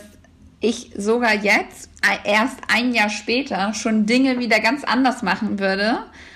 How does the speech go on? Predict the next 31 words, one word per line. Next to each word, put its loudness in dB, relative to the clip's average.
und 2
auch 0
schon -2
so 4
viel 2
aus 0
dem 0
Seminar 2
von 0
damals 2
mitnehmen -2
konnte -2
und -4
schon -4
jetzt, -2
äh, -12
sag 2
ich -2
mal, 4
dazugelernt 2
habe, 0
mich -4
verändert 2
habe 0
und 0
die -2
Dinge 2
auch 0
wieder 0
anders -4
machen -4